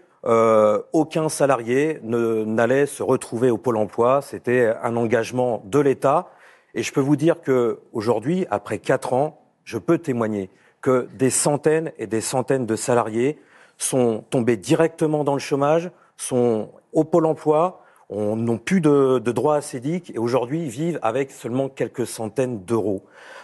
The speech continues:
Alors vous savez, euh, euh, quand on vous entend, quand vous êtes, euh, quand vous étiez ministre, moi je vous ai entendu,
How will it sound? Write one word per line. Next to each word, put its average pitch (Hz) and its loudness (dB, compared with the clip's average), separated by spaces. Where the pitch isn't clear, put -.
Alors - 2
vous 135 -2
savez, 156 0
euh, 113 2
euh, 90 -14
quand 147 -4
on 175 4
vous 165 0
entend, 147 -2
quand 127 -4
vous 127 0
êtes, - -2
euh, 107 -4
quand 123 -6
vous 120 -4
étiez 127 -2
ministre, 113 -2
moi 135 0
je 120 -6
vous 127 -2
ai 143 2
entendu, 131 -2